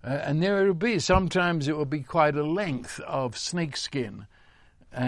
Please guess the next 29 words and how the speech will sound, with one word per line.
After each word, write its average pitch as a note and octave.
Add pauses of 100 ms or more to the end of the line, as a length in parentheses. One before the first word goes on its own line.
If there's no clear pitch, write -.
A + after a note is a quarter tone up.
(100)
and C#3+
it's C3+
just D3+
hanging D3+
there. G#2 (760)
Well, G3
what's G3+
happened? F#3
Well, F3+ (340)
at C3+
certain G3+
times F3+
of C#3+
the D3
year, F3
the D#3
snake G3+
grows F3+
a F3+
new G#3
skin, C#3+
a E3
beautiful, D#3 (120)
beautiful, C3 (220)
new, D#3
shiny C#3+
skin. A#2 (680)
But E3+
immediately G3